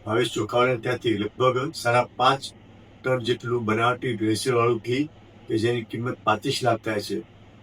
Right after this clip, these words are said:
તે જપ્ત કરવામાં આવ્યું છે. ત્યાંથી બે ઇનામોને ટેસ્ટિંગ માટે મોકલવામાં આવેલા છે. આ જ વ્યક્તિ, અ, ગયા મહિનામાં શ્રાવણ માસમાં એની જે આ ફેક્ટરી છે, જ્યાં ફૂડનું લાયસન્સ છે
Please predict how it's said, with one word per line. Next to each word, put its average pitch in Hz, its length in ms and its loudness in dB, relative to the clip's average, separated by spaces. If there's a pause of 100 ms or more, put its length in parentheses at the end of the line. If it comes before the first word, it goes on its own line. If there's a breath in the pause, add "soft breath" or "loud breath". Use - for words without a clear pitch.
(100)
તે 113 240 4
જપ્ત 104 300 -4
કરવામાં 127 300 2
આવ્યું 123 120 0
છે. 127 140 -6 (520)
ત્યાંથી 113 460 2
બે 117 300 2 (100)
ઇનામોને 117 600 0
ટેસ્ટિંગ 110 360 -2
માટે 127 160 0
મોકલવામાં 120 420 -2
આવેલા 123 240 -2
છે. - 200 -10 (520)
આ 131 160 4
જ 139 60 2
વ્યક્તિ, 135 400 4
અ, - 60 -6 (880)
ગયા 135 180 6
મહિનામાં 135 360 4
શ્રાવણ 131 280 4
માસમાં 127 460 2
એની 117 220 -2
જે 123 80 2
આ 123 80 2
ફેક્ટરી 127 400 0
છે, 120 120 2
જ્યાં 117 180 0
ફૂડનું 127 320 -2
લાયસન્સ 117 460 0
છે - 180 -8